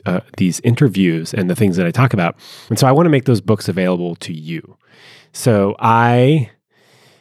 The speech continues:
have a page now on my website, uh, which is gonna be where I, I put all of the resources, all of the books,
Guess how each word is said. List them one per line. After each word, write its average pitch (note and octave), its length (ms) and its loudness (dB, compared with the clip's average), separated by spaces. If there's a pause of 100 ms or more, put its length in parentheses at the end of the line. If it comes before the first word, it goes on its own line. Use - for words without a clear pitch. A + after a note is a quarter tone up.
(100)
have A#2+ 200 2
a B2 60 2
page D3+ 540 -2
now A2 300 0
on G2+ 180 0
my B2 100 4
website, G2 560 -2 (120)
uh, F#2 220 -6
which F#2 760 -6
is A2+ 160 -2
gonna B2 200 2
be A#2 420 2
where G#2+ 220 0
I, G2 240 0
I G2+ 120 -2
put - 320 -6
all G#2 400 2
of F2+ 200 -6
the G2 120 -4
resources, F2+ 720 -8
all A2+ 340 2
of F#2+ 140 0
the G2+ 100 2
books, - 580 -4